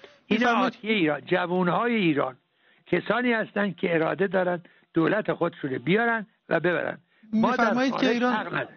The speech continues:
Speaker 2: بله، می‌فرمایید که ایران از نظر منابع انسانی جایگاه خوبی داره، ولی
Speaker 1: بهشون
Speaker 2: بعضی می‌گن
Speaker 1: افتخار
Speaker 2: که،
Speaker 1: می‌کنن.
Speaker 2: بله، می‌گن که برای تغییر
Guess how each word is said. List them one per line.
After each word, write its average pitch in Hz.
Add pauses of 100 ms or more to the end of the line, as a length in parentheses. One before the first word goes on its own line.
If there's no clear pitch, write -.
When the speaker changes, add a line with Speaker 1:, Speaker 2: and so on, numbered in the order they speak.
Speaker 2:
بله، 190
می‌فرمایید 226
که 233
ایران 226
از 196
نظر 185 (600)
منابع 165
انسانی 170 (440)
جایگاه 180
خوبی 180
داره، 117 (560)
ولی 262
Speaker 1:
بهشون 285
Speaker 2:
بعضی 214
می‌گن 269
Speaker 1:
افتخار 254
Speaker 2:
که، 175
Speaker 1:
می‌کنن. -
Speaker 2:
بله، 156
می‌گن 254
که 285
برای 262
تغییر 202